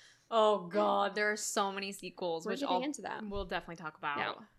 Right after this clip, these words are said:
Speaker 2: So I'm gonna go into each of these a little bit more. So renting locations, moving equipment and people to locations,
Speaker 1: Yeah.
Speaker 2: scouting locations, that all costs money.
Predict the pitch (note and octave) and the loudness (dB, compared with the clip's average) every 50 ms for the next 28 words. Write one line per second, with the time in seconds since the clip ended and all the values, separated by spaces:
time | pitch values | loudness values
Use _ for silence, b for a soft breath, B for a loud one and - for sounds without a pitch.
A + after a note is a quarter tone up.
0 | _ _ _ _ _ _ _ - - - - C#4 C4 B3+ A#3+ - B3 B3 B3+ B3+ | _ _ _ _ _ _ _ -12 -4 2 4 6 8 8 8 6 6 6 6 6
1 | A#3+ A#3 A3+ A3+ A3+ G#3+ - A3+ F#3+ G#3 G3 G3+ F#3 G#3 G3 G3+ G3 F#3 - F#3+ | 8 6 6 6 4 2 0 0 0 0 0 0 2 2 2 2 2 2 0 -2
2 | F#3+ F#3+ F#3+ - - G3+ G3 G3 F#3+ b b b b b b - A3 A3 G#3+ B3+ | -4 -4 -4 -2 0 2 2 2 0 b b b b b b 0 2 2 2 2
3 | A3+ A#3 A3 G#3 - A3 G#3+ G3+ - F#3+ F#3 F3+ F3 - - _ - G3+ G3+ G#3 | 2 2 2 2 2 2 2 2 0 -2 -4 -6 -8 -10 -12 _ -4 0 2 2
4 | G#3 G3+ F#3+ - G#3+ G3+ G3+ F#3+ F#3 F3+ - - F#3+ F#3+ - - F#3+ F#3 G#3 G3+ | 2 2 0 -2 -4 -6 -4 -6 -8 -8 -8 -10 -10 -10 -8 -10 -6 -4 -4 -2
5 | G3+ - G3 G3 G3+ G3+ G3+ C4 C#4 C4+ - G#3+ E3+ D#3 E3 - b b b b | -2 -2 0 0 0 2 4 4 4 4 4 2 0 0 -2 -6 b b b b
6 | _ - - - D4 D4+ E4 E4 D4 B3+ A3 G#3 - F#3+ F3+ - - E3+ D#3+ - | _ -6 0 4 4 6 6 4 4 2 2 2 0 -2 -4 -4 -6 -8 -4 -2
7 | F#3+ A3 B3+ C#4 C#4 - D#4 D4+ - A3+ - - - F#3+ | 0 2 2 2 2 2 0 0 0 -2 -4 -4 -6 -10